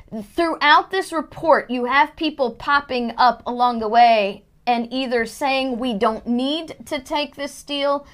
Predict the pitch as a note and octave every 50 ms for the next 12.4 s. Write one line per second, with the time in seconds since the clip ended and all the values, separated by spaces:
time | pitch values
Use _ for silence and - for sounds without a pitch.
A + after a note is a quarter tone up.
0 | - - - - - - C4 C4 C4 - D#4+ D4 C#4+ C#4+ C#4+ - - B3+ C4 A#3
1 | B3 A#3 G3 C4 C4+ A3+ A#3+ A#3 C#4 B3 A#3+ A#3 - B3+ C4 C#4 D4+ E4+ E4+ D#4+
2 | - - - D#4 D4+ D4 C#4+ C#4 C4+ C4+ B3 A#3 A#3+ - B3+ B3 B3 B3 B3 -
3 | - - G3+ G3 - - C4 B3+ B3 A#3+ A#3 A3+ - - - - - - - -
4 | - _ _ _ - - G#3 - A#3+ B3 A#3 G#3 A3 G#3 G#3 G#3 A3+ B3 C#4 D#4
5 | F#4+ - - - F4 D#4 D4 C#4 A#3+ A3+ B3+ C4 B3 A#3 B3+ A#3+ A#3+ A#3 - C4
6 | B3+ C4 A3 G#3+ G3 G#3 G3+ G3 - C4+ C4 C#4+ D#4 F4 D4+ B3 D4 D4 C#4+ -
7 | - - - C4+ C4 C4 B3+ B3+ B3 B3 B3 B3+ B3+ - - - - - - A#3
8 | B3+ B3+ A#3+ B3 C4+ C#4 D4+ D#4+ E4 E4 E4 E4 D#4 C#4 C4+ C4+ C4+ B3+ B3+ A#3+
9 | - C4+ A#3 A#3 A#3 B3 A#3+ A3+ G#3+ A#3+ C4+ D4 D4+ D4+ - D4+ B3 A#3+ B3 A#3+
10 | - - B3+ B3 A#3 A#3+ B3+ A3 A3+ G#3 G#3+ G3+ - - B3 B3+ C4+ - C4 C4
11 | B3+ B3+ - - B3 A3 G3+ F#3+ G3+ - - F4 G#4 G4+ F#4 D4 G#3 - - F#3+
12 | - - A3 A3 A#3+ C4+ C#4+ -